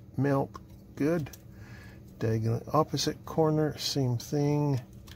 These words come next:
Solder on there, reach around, push, heat, ouch. Try that again,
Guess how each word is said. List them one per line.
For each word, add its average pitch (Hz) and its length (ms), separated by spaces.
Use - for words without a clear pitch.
Solder 135 440
on 135 140
there, 135 480
reach 147 400
around, 143 440
push, - 920
heat, 143 480
ouch. - 800
Try - 160
that 110 140
again, 135 440